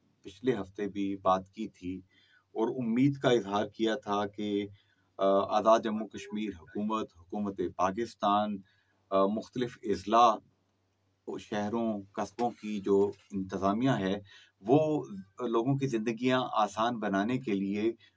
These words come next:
अपना किरदार अदा करें। जो, जो अपनी, अपनी powers के अंदर जो, जो चीज़ें हैं, अ, वो करने की कोशिश तो की है,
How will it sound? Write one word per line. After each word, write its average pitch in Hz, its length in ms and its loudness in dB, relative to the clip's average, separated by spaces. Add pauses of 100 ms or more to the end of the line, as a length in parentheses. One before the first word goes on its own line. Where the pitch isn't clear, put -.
(160)
अपना 123 260 2
किरदार 104 400 2
अदा 104 220 2
करें। 107 340 -6 (300)
जो, 202 140 6
जो 196 120 8
अपनी, 143 260 0
अपनी 139 400 4
powers 120 420 4
के 113 100 0
अंदर 101 220 2
जो, 101 180 2
जो 98 100 -2
चीज़ें 92 320 -6
हैं, 95 340 -4 (420)
अ, 110 120 -2
वो 123 220 -2
करने 170 300 0
की 190 120 0
कोशिश 185 440 0
तो 160 100 -4
की 190 280 0
है, 135 280 2